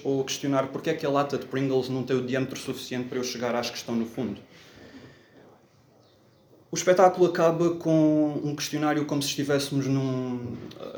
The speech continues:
a, a lidar com um atendedor de call center. Ele pergunta-nos, "On a scale of one to zero, are you happy? You're everything you hated, are you happy?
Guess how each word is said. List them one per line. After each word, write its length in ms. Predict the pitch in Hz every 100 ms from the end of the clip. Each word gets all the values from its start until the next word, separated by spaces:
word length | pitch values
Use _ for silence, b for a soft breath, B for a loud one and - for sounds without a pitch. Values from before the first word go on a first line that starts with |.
| - 135 139
a, 280 | 135 131 127
a 60 | 127
lidar 280 | 135 143 143
com 100 | 143
um 60 |
atendedor 380 | 139 139 135 139
de 60 | 139
call 160 | 127
center. 440 | 123 127 120 117 117
Ele 160 | 123 117
pergunta-nos, 640 | 131 135 123 127 127 - -
"On 320 | 135 147 160
a 40 |
scale 240 | 160 185 180
of 140 | -
one 140 | 160
to 140 | 156 147
zero, 480 | 135 143 117 113 113 -
are 140 | 131
you 80 | 135
happy? 400 | - 123 113 110 - _ B B B B B B
You're 160 | 139 156
everything 400 | 170 175 175 165
you 120 | 160
hated, 520 | 160 165 165 120 113 - -
are 140 | 127
you 80 | 135
happy? 380 | 147 147 - 113